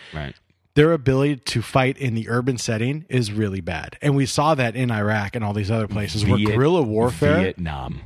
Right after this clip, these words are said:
Speaker 2: Yeah.
Speaker 1: Right.
Speaker 2: Guerrilla warfare really starts to bog down our military. And when you talk about all the major cities and metro areas, the military would have to go clear.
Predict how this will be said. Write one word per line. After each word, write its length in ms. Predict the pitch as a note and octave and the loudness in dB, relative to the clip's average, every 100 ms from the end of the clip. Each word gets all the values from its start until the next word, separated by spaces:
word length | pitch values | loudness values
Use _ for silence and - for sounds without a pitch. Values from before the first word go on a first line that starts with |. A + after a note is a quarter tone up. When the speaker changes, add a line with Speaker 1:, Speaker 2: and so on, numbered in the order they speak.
| - | -6
Speaker 2:
Yeah. 340 | A2 A#2+ F3+ E2 | -2 0 0 -4
Speaker 1:
Right. 240 | D2+ D#2+ - | -4 -6 -2
Speaker 2:
Guerrilla 320 | A#2+ D3 F#3+ | 2 4 2
warfare 540 | A#2+ C3 E3+ - A2+ | 2 2 2 0 0
really 400 | G#2+ G#2+ A#2+ A#2+ | 2 2 2 0
starts 340 | A2 - G#2+ - | 0 0 -2 -2
to 100 | G#2+ | -2
bog 340 | F#2+ F#2+ G#2 | 0 0 -2
down 240 | F2+ F#2 F2+ | -4 -4 -2
our 100 | G2 | 0
military. 640 | A2 D#3 A#2 F#2+ - - - - - _ - | 0 0 -2 -8 -12 -16 -20 -20 -20 _ -4
And 100 | B2+ | -2
when 100 | C3 | 0
you 100 | E3+ | 0
talk 240 | D#3 D#3 | -2 -2
about 260 | D3+ B2+ A2+ - | 0 -2 -2 -4
all 400 | - C3+ C#3 C3+ | 0 2 2 0
the 80 | |
major 460 | A#2+ A2+ A2+ G#2+ A2 | 0 2 0 0 -2
cities 420 | - A2+ G#2+ G2 | -2 -2 0 0
and 80 | G2+ | 0
metro 300 | G#2 G2+ A2 | 0 0 -2
areas, 460 | G2 G#2+ G#2 G2+ G2+ | 0 0 0 -2 -2
the 100 | G#2 | 0
military 520 | A2+ A2+ B2 B2+ A#2 | 2 0 0 0 0
would 140 | G#2+ | 0
have 220 | F#2+ G#2+ | -2 -4
to 80 | - | -4
go 160 | G#2+ G#2+ | 0 0
clear. 500 | - A2+ G#2 D#2+ | -2 -4 -4 -6